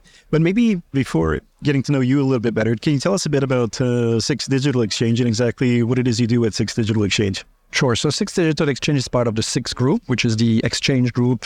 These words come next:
Speaker 2: in Switzerland and in Spain. So it's the third largest exchange group, uh, in Europe with the L S E and, uh, Deutsche Börse. And the Six Digital Exchange part is the future proofing of the infrastructure. So it's, we are operating an exchange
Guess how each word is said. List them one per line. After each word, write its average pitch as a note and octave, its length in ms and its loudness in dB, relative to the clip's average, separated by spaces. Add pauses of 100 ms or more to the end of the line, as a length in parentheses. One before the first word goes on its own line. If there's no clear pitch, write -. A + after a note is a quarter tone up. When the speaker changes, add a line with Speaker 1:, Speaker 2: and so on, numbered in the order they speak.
(120)
Speaker 2:
in A#2 120 0
Switzerland B2 440 0 (100)
and C3 160 2
in A2+ 120 2
Spain. D#3+ 480 0
So A#2+ 140 -2
it's G#2 160 -4
the A2 80 0
third B2 300 0
largest A2 600 0
exchange A#2 420 0
group, A#2+ 260 -2
uh, G2+ 100 2
in A2+ 180 0
Europe A#2 400 0
with G#2+ 180 0
the G#2 220 2
L G2+ 80 2
S - 180 -2
E G#2+ 320 2
and, G2+ 240 0 (540)
uh, A2 100 2
Deutsche A2 320 0
Börse. C3 340 0 (560)
And C#3+ 280 0
the C#3+ 80 0
Six F3 180 -4
Digital E3 420 0
Exchange C#3+ 460 -2
part C3 240 0
is B2+ 200 0
the C3 120 2
future - 320 0
proofing A#2+ 540 0
of A2 160 0
the - 80 -2
infrastructure. G#2+ 600 0
So A2+ 220 0
it's, - 300 -2
we A2+ 260 2
are A2 380 0 (100)
operating C3+ 480 0
an A2+ 80 2
exchange C3+ 720 -2